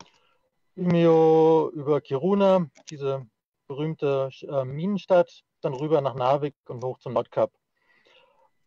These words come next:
Ähm, es war ein sehr außergewöhnlicher Urlaub. Wir haben bei minus zwölf Grad gezeltet,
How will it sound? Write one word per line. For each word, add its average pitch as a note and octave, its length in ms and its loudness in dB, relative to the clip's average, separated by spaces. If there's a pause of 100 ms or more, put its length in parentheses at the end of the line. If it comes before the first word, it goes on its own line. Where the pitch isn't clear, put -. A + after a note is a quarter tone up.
(140)
Ähm, D#3 500 2
es D3+ 160 -12 (100)
war F3 180 4
ein F3 140 0
sehr D#3 300 -2
außergewöhnlicher G3+ 880 0
Urlaub. F3+ 380 2 (100)
Wir D3+ 300 -4
haben E3 240 -2
bei D#3 180 0
minus E3 600 -8
zwölf D#3+ 500 0
Grad D#3+ 280 -2
gezeltet, F3+ 760 -4